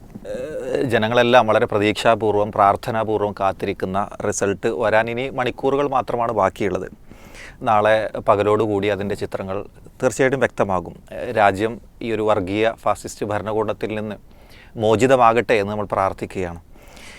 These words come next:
ഏതായാലും ഈ ഒരു വിഷയം നമ്മളിവിടെ ചർച്ചയ്ക്കെടുക്കുമ്പോൾ, ആ, ആദ്യം അഡ്വക്കേറ്റ് ഹബീബ് ഖാ,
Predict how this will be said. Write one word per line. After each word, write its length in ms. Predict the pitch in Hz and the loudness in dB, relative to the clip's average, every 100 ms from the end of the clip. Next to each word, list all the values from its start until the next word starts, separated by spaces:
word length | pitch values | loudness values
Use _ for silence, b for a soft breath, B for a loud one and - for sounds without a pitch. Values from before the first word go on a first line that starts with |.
| B B B | B B B
ഏതായാലും 300 | 135 147 156 | 4 4 4
ഈ 80 | 143 | 4
ഒരു 100 | 143 | 4
വിഷയം 340 | 135 - 139 | 4 0 -2
നമ്മളിവിടെ 320 | 139 127 120 117 | -2 0 0 2
ചർച്ചയ്ക്കെടുക്കുമ്പോൾ, 920 | 117 104 110 - 98 98 98 110 - - | 0 0 0 2 0 0 0 0 -4 -4
ആ, 80 | 113 107 101 110 | 0 0 0 0
ആദ്യം 360 | 101 110 107 - - | 0 -2 -2 -12 -8
അഡ്വക്കേറ്റ് 300 | 117 110 107 | -4 -2 -2
ഹബീബ് 260 | 110 110 95 | -2 -4 -4
ഖാ, 60 | 107 | -8